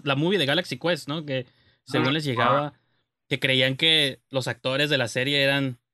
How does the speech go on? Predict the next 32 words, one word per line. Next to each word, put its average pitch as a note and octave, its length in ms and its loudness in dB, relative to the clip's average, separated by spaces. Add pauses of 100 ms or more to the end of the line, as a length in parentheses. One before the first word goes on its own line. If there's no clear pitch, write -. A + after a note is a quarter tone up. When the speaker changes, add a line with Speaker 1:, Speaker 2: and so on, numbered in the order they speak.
(140)
Speaker 1:
realmente, B2+ 800 -2 (260)
Speaker 2:
Ujú. B2+ 500 -6 (380)
Speaker 1:
pues, A2+ 240 -8
este, G#2+ 600 -12
¿cómo A2+ 180 -14
se - 100 -18
dice? C3 160 -14
Pues - 180 -20
exploradores A#2 600 -4
espaciales A#2+ 480 -8
cuando, G#2 180 -12
pues, - 120 -16
eran A#2 180 -4
actores, A#2 400 -8
¿no? A#2+ 120 -14 (360)
Speaker 2:
Simón, A2+ 520 -4
ándale. E3+ 480 -6 (600)
Sería A2+ 140 -4
interesante A#2+ 500 -4
que A#2+ 120 -6
se - 100 -18
convirtiera G2+ 460 -10
en G#2+ 100 -10
eso. G#2+ 260 -14 (1160)
De G#2 80 -18
hecho. F#2+ 440 -12 (460)
Speaker 1:
Así A2+ 320 -12
es. G#2 300 -12
Y G#2 60 -14
pues A2 200 -14
bueno, A2+ 220 -6
entonces C#3 840 -4